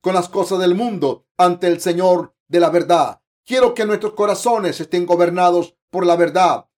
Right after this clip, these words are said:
Para ello, debemos leer y escuchar la palabra de Dios,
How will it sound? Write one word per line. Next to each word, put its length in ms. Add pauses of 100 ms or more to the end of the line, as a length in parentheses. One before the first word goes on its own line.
(160)
Para 320
ello, 500
debemos 440
leer 480 (120)
y 100
escuchar 680 (120)
la 240
palabra 460
de 120
Dios, 440